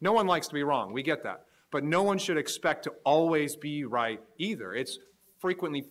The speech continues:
far better to work in a workplace with a leader who is decisive, even if they're occasionally wrong. No one can expect to always be right. It's a, it's an unfair assumption for yourself and for your workplace if you have your risk tolerance tuned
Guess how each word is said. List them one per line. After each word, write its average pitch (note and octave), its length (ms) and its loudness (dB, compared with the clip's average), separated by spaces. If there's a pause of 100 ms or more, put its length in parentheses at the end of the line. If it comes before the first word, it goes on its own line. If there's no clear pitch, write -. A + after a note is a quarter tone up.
(120)
far G#3 240 6
better D3 240 2
to C#3 80 -2
work C3+ 240 -2
in C3+ 60 -4
a B2 40 -4
workplace B2+ 520 -2
with B2 100 -10
a A#2 60 -6
leader E3+ 440 -2 (140)
who D#3 80 -2
is B2+ 100 -4
decisive, E3+ 640 -2 (280)
even G#3+ 320 0
if F3 200 0
they're D#3+ 160 4
occasionally D3 500 0
wrong. G#2+ 340 -2 (220)
No D#3 240 2
one F3+ 220 2
can E3 180 -2
expect B2 440 -2
to B2+ 60 -10
always A2+ 340 -4
be A2 140 -10
right. F#2+ 300 -6
It's A2 240 -8
a, A2 80 -4 (100)
it's B2+ 160 -6
an C3 120 -6
unfair C3+ 680 0
assumption D3+ 600 0
for B2+ 180 -4
yourself D#3 680 -2
and F3 260 -4
for D#3+ 120 -4
your C3 140 -2
workplace A#2 640 -4
if G#2+ 120 -8
you A2 100 -4
have B2 160 2
your B2 120 0
risk D3 300 2
tolerance A#2+ 460 2
tuned B2 400 -2